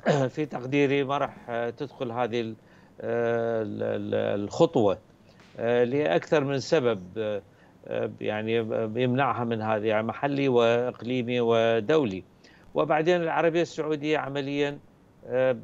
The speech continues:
يعني ما راح تحتاج هذه الخطوة في هذا الوقت. العربية السعودية عندها الضمانات الأمريكية كبيرة جدًا، وبالتالي، آه، ما راح تحس، آه، ب، آه، الوهن، آه، تجاه إيران.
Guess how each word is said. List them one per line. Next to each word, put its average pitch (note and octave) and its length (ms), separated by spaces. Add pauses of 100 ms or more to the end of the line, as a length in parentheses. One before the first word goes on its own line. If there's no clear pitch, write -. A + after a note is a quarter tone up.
(300)
يعني B2 280
ما D3 120
راح C#3+ 160
تحتاج C3+ 500
هذه B2+ 180
الخطوة B2 340
في B2+ 160
هذا A#2+ 200
الوقت. B2 440
العربية C3 400
السعودية C3+ 480
عندها B2 200
الضمانات B2+ 480
الأمريكية A#2+ 760 (480)
كبيرة C3 420
جدًا، B2+ 500 (420)
وبالتالي، C3+ 800
آه، B2 500
ما C3+ 160
راح C#3+ 220
تحس، - 560
آه، A#2+ 200
ب، A#2+ 360 (360)
آه، A#2 520
الوهن، A#2+ 600 (420)
آه، A#2+ 180
تجاه A#2+ 420
إيران. A#2+ 580